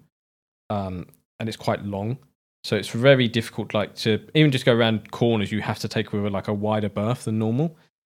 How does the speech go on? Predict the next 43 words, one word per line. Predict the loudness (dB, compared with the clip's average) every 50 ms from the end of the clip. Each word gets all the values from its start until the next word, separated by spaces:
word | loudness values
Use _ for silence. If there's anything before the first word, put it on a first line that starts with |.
| _ _ _ _ _
And | -8 -6 -6 -6 -6 -6 -6 -6 -8 -8 -10 -14 -16 _ _ _ -10
I | -6
feel | -2 0 0
like | 0 0 -2 -6 -12 -20 _ -20 -12 2
some | 4 6 6 6
friends | 6 6 4 4 2
are | 0
just | 0 2
like, | 4 4
"Oh, | 6 8
you | 8 6
should | 6 4
just | 0 2
get | 2 2
in | 2 4
your |
car." | 6 6 6 6
It's | 6 4
like, | 0 0 -6 -14 -20 -20 -20 -20 -20 -20 -20 _
yes, | -2 -2 -2 2
that | 2 0 0 2
car | 4 6 6 6
is | 6 6
worth | 4 4 4 4
quite | 4 4 4 4
a | 2
bit | 2 2 4 4
of | 4
money, | 4 4 4 4 2 -2 -4 -4
and | -2 0 0
if | 0 0 0
you, | 0 4
like, | 6 6 6 4 2 -6 -16 _ _ _ _
dent | 0 2 2 2 0 -2 -2
it, |
you're | 0 0 0
not | 0 0 -2
gonna | -4 -4 -4
pay | -6 -6 -6 -6 -6
for | -6 -8 -10
it, | -8
are | -6 -8 -8
you? | -8 -10 -12 -14